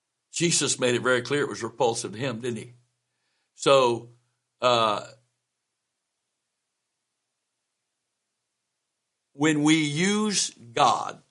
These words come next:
when we use God and his working in us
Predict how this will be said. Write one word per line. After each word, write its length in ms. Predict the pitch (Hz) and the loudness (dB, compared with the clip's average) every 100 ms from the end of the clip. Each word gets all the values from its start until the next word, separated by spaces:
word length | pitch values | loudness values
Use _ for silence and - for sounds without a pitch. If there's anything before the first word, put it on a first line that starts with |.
| _ | _
when 320 | 131 123 120 | -6 -4 0
we 180 | 156 202 | 2 2
use 420 | 180 175 151 135 | 4 4 4 4
God 380 | 139 135 87 - _ _ _ _ _ _ _ _ _ _ _ _ _ _ _ | 2 0 -4 -14 _ _ _ _ _ _ _ _ _ _ _ _ _ _ _
and 180 | 147 139 | 0 4
his 220 | 160 135 | 4 4
working 380 | 139 202 208 127 | 4 4 4 -2
in 140 | 110 | -4
us 380 | 110 - - - | -8 -12 -16 -18